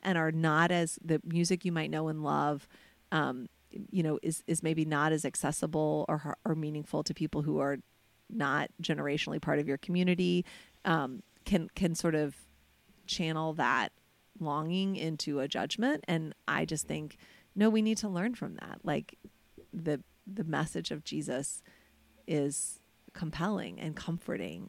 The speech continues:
and invigorating and exciting and encouraging and strengthening. And,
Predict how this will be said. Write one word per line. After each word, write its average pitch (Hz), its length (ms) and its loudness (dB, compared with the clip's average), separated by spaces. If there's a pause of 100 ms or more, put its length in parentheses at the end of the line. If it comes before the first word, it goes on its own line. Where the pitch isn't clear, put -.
and 151 160 0
invigorating 165 880 -4
and 185 100 -4
exciting - 720 -6
and 175 140 4
encouraging 175 800 0
and 180 140 0
strengthening. 76 880 -10 (340)
And, 165 280 -2